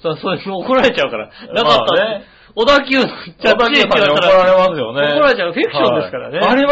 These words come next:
Speaker 2: したけどってなりますよ、多分。
Speaker 1: そうですよね。怒られちゃいますから。
Speaker 2: はい。
Speaker 1: まあ別に怒られたところでね、多分調和表が怒られるだけでいいんでしょうけどね、僕は。
Speaker 2: まあな。
Speaker 1: 僕別になんかね、まあね、
Speaker 2: はい。
Speaker 1: ああ、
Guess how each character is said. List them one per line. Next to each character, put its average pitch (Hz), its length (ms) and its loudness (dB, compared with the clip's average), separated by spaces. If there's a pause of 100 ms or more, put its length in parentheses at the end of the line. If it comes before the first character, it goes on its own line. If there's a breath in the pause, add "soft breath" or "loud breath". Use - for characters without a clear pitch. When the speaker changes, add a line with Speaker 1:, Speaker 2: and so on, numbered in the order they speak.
Speaker 2:
し - 80 -6
た 240 160 2
け 208 100 2
ど 165 280 2
っ - 20 -20
て 117 160 -6
な 160 140 -2
り 175 60 -2
ま 180 180 0
す 127 40 -10
よ、 110 80 -8
多 143 140 -4
分。 - 80 -6
Speaker 1:
そ 220 80 2
う 180 140 0
で - 40 -20
す 151 60 -14
よ 127 140 -8
ね。 151 200 -6
怒 180 220 -8
ら 240 160 0
れ 185 60 -4
ち - 40 -4
ゃ 147 60 -2
い - 20 -2
ま 117 140 -8
す - 80 -20
か 131 60 -16
ら。 131 60 -16
Speaker 2:
は 175 40 -14
い。 - 20 -6
Speaker 1:
ま 254 60 -2
あ 208 60 -4
別 190 120 -14
に 247 100 -6
怒 247 200 -6
ら 403 80 -2
れ 466 40 0
た 302 100 -2
と 254 80 -4
こ 247 80 0
ろ 247 80 0
で 202 100 -8
ね、 190 220 -8
多 202 60 -10
分 175 120 -14
調 190 120 -6
和 214 120 -4
表 226 80 0
が 214 160 2
怒 214 140 -4
ら 214 100 0
れ - 20 -
る 202 60 -6
だ 151 60 -2
け 147 80 -4
で 143 80 -6
い - 20 -10
い 160 60 -10
ん - 20 -12
で 135 80 -10
し 123 80 -12
ょ 104 40 -12
う - 20 -12
け 104 60 -12
ど 98 60 -14
ね、 117 140 -12
僕 117 240 -16
は。 147 300 0
Speaker 2:
ま 151 260 0
あ - 0 -
な。 - 20 -2
Speaker 1:
僕 262 220 -4
別 233 120 -4
に 220 100 -8
な 214 100 -2
ん 175 40 -8
か 147 100 -6
ね、 127 100 -10
ま 123 160 -8
あ 113 120 -6
ね、 104 60 -16
Speaker 2:
は 131 120 -4 (500)
い。 - 20 -16
Speaker 1:
あ 110 260 -8
あ、 101 40 -16